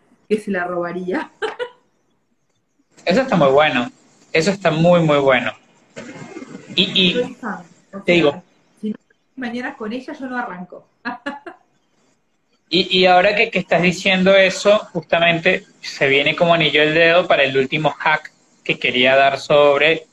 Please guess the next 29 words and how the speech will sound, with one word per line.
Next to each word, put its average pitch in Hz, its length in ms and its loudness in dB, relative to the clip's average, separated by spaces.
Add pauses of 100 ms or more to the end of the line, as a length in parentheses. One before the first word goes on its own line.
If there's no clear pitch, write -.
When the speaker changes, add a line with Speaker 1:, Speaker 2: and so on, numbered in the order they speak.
(140)
Speaker 2:
el 127 180 -4
minimalismo 127 720 -2
del 139 180 2
hogar 123 380 2
a 135 80 -2
la 131 100 0
cabeza, 127 640 -2 (300)
a - 60 -10
la 110 120 -4
mente, 143 520 -2 (640)
y 147 140 2
es, 156 200 -2 (300)
sé 196 320 0
muy 202 260 4
selectivo 165 720 0
con 160 160 0
tu 135 80 -6
círculo. - 480 -12 (2750)
Si, - 400 -8 (280)
si - 220 -4
nosotros, 240 460 0
por 220 160 2
ejemplo, 185 640 0 (220)
observamos 156 760 0
un 180 160 4
espacio, 170 600 -2
un 143 120 -2
living 170 400 2
minimalista, 170 920 0